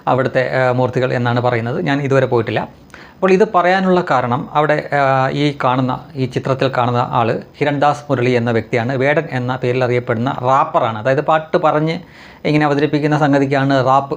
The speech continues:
എന്ന് പറയുക. അതാണ്. അപ്പോൾ അയാൾ നേരത്തെ, ഏ, പാട്ടിൽ, അയാളുടെ ഈ പാട്ടിൽ ഒരു വാചകം ഉണ്ടായിരുന്നല്ലോ, അത് ഒരുപാട് ഇവിടെ, ആ,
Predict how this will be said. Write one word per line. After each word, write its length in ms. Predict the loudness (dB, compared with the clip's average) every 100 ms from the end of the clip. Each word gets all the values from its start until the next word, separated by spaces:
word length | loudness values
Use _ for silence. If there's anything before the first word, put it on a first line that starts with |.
| -4
എന്ന് 140 | -2 0
പറയുക. 320 | 2 2 0 -6 -16 -20 -10 -2
അതാണ്. 220 | 2 2 2
അപ്പോൾ 140 | 0 0 0
അയാൾ 160 | 2 2 2 0
നേരത്തെ, 320 | 0 0 0 0 2
ഏ, 20 | 2 4 2 0 2
പാട്ടിൽ, 280 | 0 2 0
അയാളുടെ 240 | 2 2 2 2
ഈ 20 | 2 2
പാട്ടിൽ 260 | 0 0 0
ഒരു 100 | 2 2 2
വാചകം 320 | 2 2 2
ഉണ്ടായിരുന്നല്ലോ, 400 | 2 0 0 0
അത് 60 | 0 0
ഒരുപാട് 280 | 0 0 0
ഇവിടെ, 140 | -2 -4 -10 -20 -6
ആ, 20 | 0